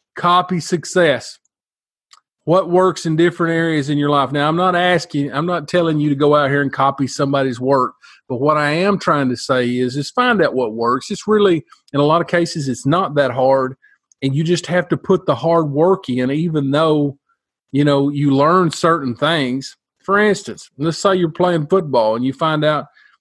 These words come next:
you start watching people, how they do it. There's still a lot of hard work, even if you've got some of the secrets and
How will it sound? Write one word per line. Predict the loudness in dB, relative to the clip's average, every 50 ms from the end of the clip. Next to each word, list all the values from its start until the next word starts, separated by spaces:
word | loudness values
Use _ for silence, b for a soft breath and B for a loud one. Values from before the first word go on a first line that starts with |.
| _ -4
you | -4 -4 -4
start | -2 0 0 0 0 0 0
watching | 0 2 2 0 0 -2 -4 -2 -2 -4 -6 _ _ _ _ _ _ -2
people, | -2 -2 0 0 0 0 0
how | 0 0 0 2
they | 2 2 2
do | 2 0 0 -2
it. | -4 -8 -16 _ _ _
There's | -6 -6 -6
still | -6 -6 -2 0 2 2 2
a | 0
lot | -2 -2 0 0 0
of | 0 -2
hard | 0 0 2 0 2 2
work, | 2 2 2 2 0 0
even | 0 0 2 0
if | 0 0
you've | -2 -4 -2
got | 0 -2 -2 -2
some | -4 -4 -4 -2
of | -2 -2
the | -2 -2
secrets | -4 -2 0 0 0 0 0 -2 -2 -2 -4 -6
and | -8 -8 -10